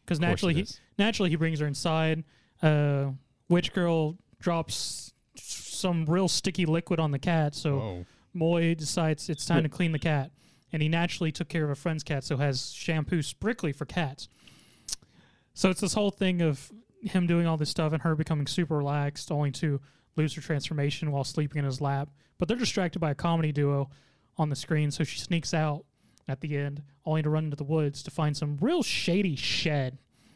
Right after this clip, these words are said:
Speaker 1: And she's just like, "I feel warlocks here." Goes in and sees some shady dude and some other guys in the bag making deals saying, "So how many can you get me?"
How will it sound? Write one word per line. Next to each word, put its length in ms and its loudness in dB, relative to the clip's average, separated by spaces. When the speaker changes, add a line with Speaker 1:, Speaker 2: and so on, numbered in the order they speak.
Speaker 1:
And 100 -4
she's 120 -4
just 140 -10
like, 140 -8
"I 60 0
feel 300 -8
warlocks 420 -6
here." 200 -8
Goes 260 6
in 220 2
and 100 -2
sees 220 -2
some 100 -6
shady 360 0
dude 440 2
and 200 0
some 180 -2
other 120 2
guys 220 0
in 80 -2
the 80 0
bag 200 0
making 260 -2
deals 220 0
saying, 260 -4
"So 200 -6
how 220 -4
many 200 -6
can 140 -8
you 60 -6
get 240 -8
me?" 220 -10